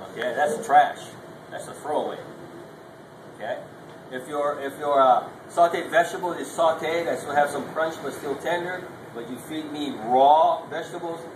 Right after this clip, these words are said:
that's a throwaway. It's not good. So the first thing you have to understand,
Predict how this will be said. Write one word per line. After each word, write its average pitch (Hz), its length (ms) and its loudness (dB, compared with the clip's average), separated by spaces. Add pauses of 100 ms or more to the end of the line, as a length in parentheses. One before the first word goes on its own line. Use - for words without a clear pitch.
that's - 140 -10
a 165 60 -10
throwaway. 160 500 -2 (680)
It's - 100 -20
not 131 220 -4
good. 131 240 -6 (1000)
So 120 140 -12
the 113 60 -12
first 170 240 -2
thing 165 100 -8
you 165 80 -2
have 165 120 0
to 160 100 -4
understand, 165 640 -2